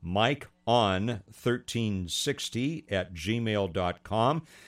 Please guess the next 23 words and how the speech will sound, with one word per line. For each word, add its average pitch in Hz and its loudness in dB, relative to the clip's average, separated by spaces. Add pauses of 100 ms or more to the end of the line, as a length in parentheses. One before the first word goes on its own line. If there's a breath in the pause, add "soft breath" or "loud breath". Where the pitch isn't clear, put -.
(140 loud breath)
And 87 -4
by 95 2
the 101 4
way, 113 6
that 120 8
goes 135 6
for 151 6
any 185 4
subject 87 0
that 101 -2
you'd 92 -4
like 104 0
to 147 0
discuss 123 0
in 110 -4
between 107 -2
the 98 -2
shows 113 -2
or 127 -8
even 113 -6
during 110 -2
the 92 -4
show. 95 -2